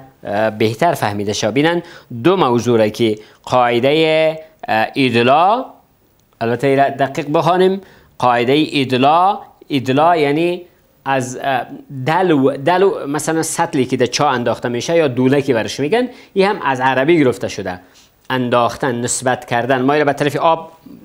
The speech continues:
میندازیم، نسبت می‌کنیم. حالا ادلا هم همین معنا را داره که ما یک کسی به کسی دیگر میندازیم یا نسبتش می‌کنیم. یا واسطه، می‌شه که واسطه هم بگوییم. و قاعده اقرب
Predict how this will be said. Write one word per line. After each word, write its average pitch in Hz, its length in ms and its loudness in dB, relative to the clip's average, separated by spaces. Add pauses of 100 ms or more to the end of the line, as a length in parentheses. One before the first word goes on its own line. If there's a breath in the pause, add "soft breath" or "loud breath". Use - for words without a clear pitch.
(260)
میندازیم، 147 440 0
نسبت 113 260 -4
می‌کنیم. 104 320 -10 (300 loud breath)
حالا 156 200 2
ادلا 165 560 2
هم 233 300 0
همین 190 200 2
معنا 147 260 2
را 123 80 0
داره 117 200 2
که 127 120 -2
ما 175 200 4
یک 165 140 0
کسی 180 240 0
به 135 120 2
کسی 131 260 -2
دیگر 131 200 0
میندازیم 185 440 2
یا 135 80 2
نسبتش 131 420 -2
می‌کنیم. 101 340 -10 (1000 loud breath)
یا 247 320 4
واسطه، 190 400 2
می‌شه 247 240 0
که 240 140 2
واسطه 151 460 2
هم 139 220 0
بگوییم. 143 380 2 (340 loud breath)
و 170 340 4
قاعده 175 580 2
اقرب 165 500 0